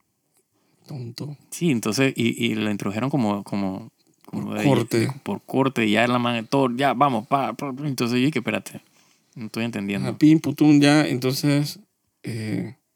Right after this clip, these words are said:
Speaker 2: Aparte que está llena de inconsistencias ahí del, del mismo lore, o sea, era como
Speaker 1: sí,
Speaker 2: weird.
Speaker 1: toda esa parte con ella, sí, ese, es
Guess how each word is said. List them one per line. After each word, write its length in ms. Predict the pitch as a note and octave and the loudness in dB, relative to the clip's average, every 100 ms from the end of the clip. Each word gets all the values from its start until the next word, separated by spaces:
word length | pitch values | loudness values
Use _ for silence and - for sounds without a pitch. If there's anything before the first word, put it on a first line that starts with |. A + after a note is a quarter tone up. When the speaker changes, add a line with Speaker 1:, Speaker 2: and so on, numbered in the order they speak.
| _ _ F#3+ | _ _ -10
Speaker 2:
Aparte 260 | - G#2+ | -4 -2
que 80 | D3 | -2
está 200 | - G#2 | -2 -2
llena 220 | A2 B2+ | 0 0
de 60 | C3+ | 0
inconsistencias 800 | A2 G2+ F#2 - A2+ A2+ C3+ G#2 | -2 -6 -8 -6 -4 -2 -2 0
ahí 420 | F#2+ A2 A#2 A2 | 0 0 0 -2
del, 300 | G2 F#2 - | -4 -6 -10
del 120 | G2+ | -10
mismo 300 | G2 G#2+ A2 | -8 -6 -4
lore, 380 | G#2 A#2+ B2 A#2+ | 0 2 2 2
o 20 | A2 | 0
sea, 120 | G#2 - | -2 -2
era 100 | F#2+ - | -4 -4
como 220 | G2+ F2+ | -8 -10
Speaker 1:
sí, 140 | F#2 G2 | -6 0
Speaker 2:
weird. 420 | C#3+ C#3 G2 F#2+ | 4 4 2 -2
Speaker 1:
toda 100 | - | -2
esa 120 | D3 D#3+ | 2 2
parte 220 | D#3+ D#3+ | 4 4
con 160 | B2+ | 4
ella, 240 | A#2 A#2 C3 | 6 4 6
sí, 140 | D#3+ | 8
ese, 340 | B2 D3+ - - | 8 6 2 0
es 180 | B2+ | -6